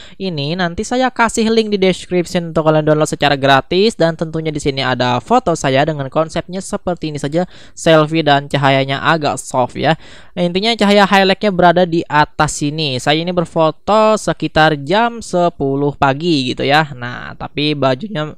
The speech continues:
tetap sama ya. <laughs> Baju saya yang dengan, yang seperti biasa, Kak, saya pakai warna biru gitu ya.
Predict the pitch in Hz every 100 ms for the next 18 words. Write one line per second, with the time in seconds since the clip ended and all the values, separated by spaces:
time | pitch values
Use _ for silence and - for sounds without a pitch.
0 | - - 131 - 139 131 131 120 143 -
1 | - - - 185 151 - - 165 135 127
2 | 135 135 139 139 135 135 131 131 135 131
3 | 131 - 135 - 135 127 - - 131 135
4 | 131 123 127 127 123 120 123 120 117 120
5 | 131